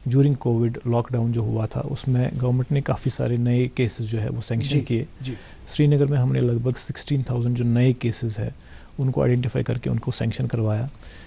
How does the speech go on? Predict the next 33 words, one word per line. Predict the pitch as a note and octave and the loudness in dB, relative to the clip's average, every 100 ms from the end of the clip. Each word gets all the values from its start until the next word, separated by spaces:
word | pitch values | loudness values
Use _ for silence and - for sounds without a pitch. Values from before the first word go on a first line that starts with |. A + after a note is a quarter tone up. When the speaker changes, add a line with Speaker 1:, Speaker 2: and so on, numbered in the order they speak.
| - - - | -18 -18 -2
Speaker 1:
काफ़ी | C#3 - | 0 0
सारे | D3 D#3+ | 0 0
ऐसे | D3+ C#3+ | 2 2
लोग | C#3+ C3+ B2+ | 4 4 4
हैं | B2+ | 2
जिन्होंने | B2 B2 C#3 | 0 0 0
अभी | C#3+ B2 | 0 0
तक | C3 - | -2 -2
हमारे | B2+ A#2+ A#2 | -2 0 -2
पास | B2+ - | -4 -6
account | - B2 B2 B2 | -2 0 0 2
numbers | A#2 A#2 A2+ - | 2 2 0 -2
या | |
आधार | A#2+ A2+ A#2+ | -2 0 0
numbers | A2+ A2+ A#2 | 0 2 2
जमा | A2+ G#2+ G#2 | 2 2 2
नहीं | A2 A2 | 2 0
किए | A#2 G2+ | 0 0
हुए | G2 G2+ | 0 -2
हैं। | B2 F3+ - - - - - - - - | -4 -6 -12 -16 -18 -18 -18 -18 -16 2
उनसे | C#3 C3+ D#3+ | 2 6 4
request | D3 C3+ - | 4 0 0
रहेगी | A#2+ A#2+ A#2 | 0 2 0
आपके | A2 B2 | -2 -4
program | - A#2 A2 G#2+ | -2 0 2 0
की | A#2 | -2
वसादत | A2+ A#2 G#2 G#2+ | -2 0 -2 -4
से | - A2+ | -4 -4
कि | - | -2
अगर | A2 A2 | -2 0
वो | A2+ B2+ | 2 4
हमारे | B2+ A2+ A2+ | 2 0 0
offices | A#2 - A#2 A#2+ A2 | -2 -2 -4 -2 -6